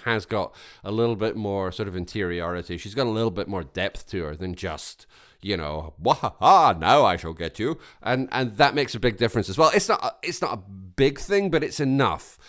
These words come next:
And, and, and, and I think Lisa Ross is able to get a handle on that side of the character as well, and, and sort of make her, if not entirely sympathetic, then at least somebody who's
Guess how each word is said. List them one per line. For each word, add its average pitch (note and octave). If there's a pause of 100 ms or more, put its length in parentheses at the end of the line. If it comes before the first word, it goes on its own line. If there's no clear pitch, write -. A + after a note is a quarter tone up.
(220)
And, A#2
and, A2
and, A2+
and G#2+
I G#2+
think B2
Lisa A#2
Ross G#2+
is G2+
able G2
to -
get F2+
a E2+
handle F#2+
on F2
that G2
side F#2+
of E2
the D#2
character F2
as E2
well, F2+
and, E2+ (280)
and G2+
sort A#2
of G#2+
make A2+
her, G#2+
if B2
not A#2+ (100)
entirely G#2 (300)
sympathetic, -
then B2
at A#2+
least A#2+
somebody G#2+
who's G#2